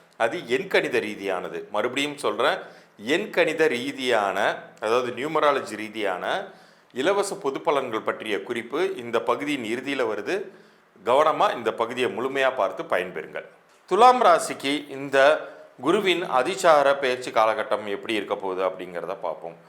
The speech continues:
துலாமை பொறுத்த வரைக்கும் இந்த, அஹ், அதிசார பெயர்ச்சியில் மிகப்பெரிய பலன்களை நீங்கள் பெறப்போகிறீர்கள்.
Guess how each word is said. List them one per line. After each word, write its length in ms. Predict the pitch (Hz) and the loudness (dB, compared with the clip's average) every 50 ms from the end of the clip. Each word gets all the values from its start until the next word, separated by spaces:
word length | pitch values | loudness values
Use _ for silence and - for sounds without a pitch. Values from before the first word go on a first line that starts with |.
| - _ _ _ _ _ _ - | -20 _ _ _ _ _ _ -2
துலாமை 500 | 165 185 208 233 240 233 233 214 202 - | 2 6 8 8 8 8 6 2 0 0
பொறுத்த 280 | 156 139 127 127 127 117 | 0 -2 0 2 2 2
வரைக்கும் 520 | 110 107 104 101 104 - 113 101 98 87 85 - - _ _ | 4 4 2 0 -2 -4 -6 -6 -6 -10 -16 -20 -20 _ _
இந்த, 560 | 120 117 117 113 113 113 113 110 113 117 - - | -10 -10 -6 0 2 4 4 4 4 0 -2 -4
அஹ், 640 | - 113 110 107 104 104 104 101 101 101 98 98 | 0 2 4 4 4 4 4 2 2 2 4 4
அதிசார 560 | 95 - 127 156 160 - 170 156 147 135 127 - | 2 2 0 -4 0 4 6 6 6 6 4 2
பெயர்ச்சியில் 760 | 120 113 107 107 104 104 - 110 101 104 113 135 139 - - - - - - _ _ - | 0 -2 -2 -2 -4 -8 -12 -12 -8 -8 -8 -8 -10 -14 -20 -20 -20 -20 -20 _ _ -8
மிகப்பெரிய 680 | 123 135 147 214 220 220 - 196 180 175 175 180 175 | -6 -2 0 0 0 2 2 2 2 4 4 2 2
பலன்களை 480 | 170 151 135 131 127 127 113 113 117 117 | 4 4 4 4 2 2 2 2 2 2
நீங்கள் 340 | 110 107 95 92 104 101 101 | 0 -4 -4 -4 -4 -2 -2
பெறப்போகிறீர்கள். 920 | 104 98 98 95 - 101 90 82 85 82 85 82 82 85 87 85 82 78 | -2 -2 -2 -2 -6 -10 -10 -10 -10 -10 -8 -8 -6 -6 -6 -6 -6 -10